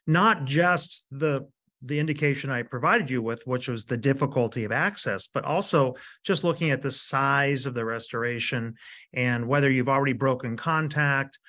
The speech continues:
um, if it's more than three millimeters wide across the isthmus, and then if we have pulpal depth, that's great. These, these are guidelines. I can absolutely appreciate the ability of many clinicians to restore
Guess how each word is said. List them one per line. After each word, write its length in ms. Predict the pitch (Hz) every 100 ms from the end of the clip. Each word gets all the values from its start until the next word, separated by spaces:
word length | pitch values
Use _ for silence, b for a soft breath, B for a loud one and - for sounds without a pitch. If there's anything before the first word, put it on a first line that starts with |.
| B B -
um, 420 | 120 113 107 101 -
if 140 | 135
it's 200 | 135 -
more 280 | 139 139 139
than 380 | 131 123 123 123 B B _ _ _ _ _ _
three 220 | 147 160
millimeters 600 | 147 147 139 139 131 123
wide 440 | 127 123 120 127 123
across 440 | 120 127 120 117
the 180 | 120 120
isthmus, 720 | 156 151 151 143 127 - - b b b
and 220 | - 131
then 160 | 135 127
if 140 | 123
we 80 | 139
have 120 | 117
pulpal 320 | - 135 127 110
depth, 260 | 131 123
that's 240 | 120 104 -
great. 380 | 151 139 107
These, 280 | 120 165 147
these 240 | 175 196 170
are 80 |
guidelines. 960 | 123 110 131 147 151 131 101 - 123 - B B B _ _ _
I 140 | 151
can 440 | 175 175 156 147 147 _ _ _ _ _ _ -
absolutely 920 | 185 202 156 - 165 165 175 156 143
appreciate 840 | 135 - 185 196 - 139 127 127 123
the 140 | 135 131
ability 640 | 123 143 185 185 147 135
of 160 | 123 123
many 380 | 127 139 190
clinicians 1000 | 196 - 175 156 156 - 139 117 123 -
to 160 | - 147
restore 920 | 127 123 - - 175 185 151 127 127